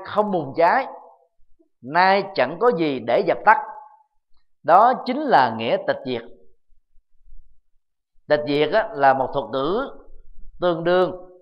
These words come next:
của Niết Bàn. Niết Bàn là trạng thái khi mà tham, sân, si, khổ, đau đã được chuyển hóa đến tận gốc rễ. Người được trạng thái Niết Bàn thì không còn quay trở ngược lại, rơi rớt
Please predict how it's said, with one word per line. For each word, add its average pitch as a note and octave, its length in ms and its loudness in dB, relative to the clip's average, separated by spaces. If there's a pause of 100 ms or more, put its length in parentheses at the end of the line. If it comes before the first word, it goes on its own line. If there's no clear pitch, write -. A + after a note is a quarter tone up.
(300)
của B2 160 0
Niết G3+ 200 0
Bàn. A#2 320 0 (720)
Niết A#3+ 180 -2
Bàn C#3+ 200 8
là B2 180 0
trạng C3 260 4
thái G#3 400 2 (240)
khi F3+ 140 0
mà C#3 280 2
tham, F3+ 520 4
sân, F3+ 400 0 (100)
si, F#3 300 2 (520)
khổ, E3 600 6 (200)
đau F3 500 6 (460)
đã B2+ 260 6
được D3+ 280 -2
chuyển C3 160 -6
hóa F#3 160 2
đến A3 180 -4
tận B2+ 120 0
gốc F3+ 200 -2
rễ. A2+ 240 0 (1800)
Người F3 200 4
được E3 180 4
trạng D#3 260 6
thái G3 120 4
Niết C4 180 -8
Bàn D3 240 8
thì C3 160 -6
không G3 260 -2
còn C#3+ 300 4 (300)
quay A3 280 4
trở G3+ 100 0
ngược E3+ 260 0
lại, C3+ 340 2 (320)
rơi G#3 260 4
rớt C4+ 100 8